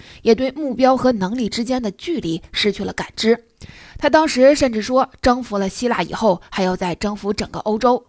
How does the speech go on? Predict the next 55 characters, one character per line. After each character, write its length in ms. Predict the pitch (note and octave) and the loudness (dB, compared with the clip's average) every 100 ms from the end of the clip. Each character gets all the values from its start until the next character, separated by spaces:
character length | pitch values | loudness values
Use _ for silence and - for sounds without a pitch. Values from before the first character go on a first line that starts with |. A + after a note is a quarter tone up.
| _ - - | _ -16 0
当 160 | C4 | 2
时， 300 | C4+ G#3 A3 - | 2 0 0 0
薛 200 | - G#3 | -4 -2
西 120 | G#3 | -2
斯 180 | G#3+ A3 | -4 -4
一 200 | A#3+ B3 | 0 0
世 240 | A#3 F3+ - - | 0 -2 -4 -4
身 260 | G#3 G3+ | -2 0
边 240 | A3 A3 - | 0 0 0
有 140 | F3 | -4
一 80 | F3 | 2
位 180 | G#3+ F3+ | 2 2
名 180 | F3+ | -2
叫 240 | F#3 G3 E3+ - - - | 2 2 2 -8 -20 -2
阿 120 | C#4+ | 0
尔 120 | A#3 | 2
达 200 | - - | 0 -2
班 160 | G#3+ B3 | -2 -2
的 80 | B3+ | -2
大 180 | D#4 G3 | -4 -2
臣， 240 | - - _ _ _ _ _ - | -4 -6 _ _ _ _ _ 0
对 140 | E4+ | 2
战 260 | F#4 D#4+ A#3 | 6 4 6
争 240 | C#4+ D4 - | 6 4 0
表 160 | E3+ | -4
示 140 | - F#3 | -2 -6
了 100 | F#3+ | -2
担 200 | G#3+ A3+ | -2 2
忧。 240 | B3+ C4+ _ _ - - | 2 2 _ _ -20 -2
他 120 | D4+ | 0
说 160 | D#4+ D#4+ | 2 2
要 160 | D4+ B3 | 2 2
率 300 | - D4+ G#3 | 2 2 2
领 180 | F#3 | -2
大 200 | - G#3 | -2 -2
军 280 | F#3 A3+ C4 | 0 0 -2
穿 240 | - A#3+ B3 | -4 -10 -6
过 220 | A3 F3+ | -6 -6
大 320 | - C#4+ G#3 | -6 -6 -6
片 200 | A#3+ G3 | -4 -4
的 120 | E3+ | -6
陆 200 | G#3 A#3 | -6 -6
地 240 | F3 A3 F3+ | -2 -2 -2
和 200 | - G#3 | -2 -2
水 180 | - - | -2 -6
域， 300 | A#3 G#3+ - - | -4 -4 -6 -10
需 100 | - | 2
要 160 | G#3+ G3+ | 2 4
面 180 | G#3+ F#3 | 0 -2
临 220 | F#3+ G3+ | -4 -6
极 160 | F#3 | -4
大 140 | G3 F#3 | -2 -2
的 80 | F#3 | -2
风 200 | B3 C4+ | -4 -4
险， 200 | G#3 | -4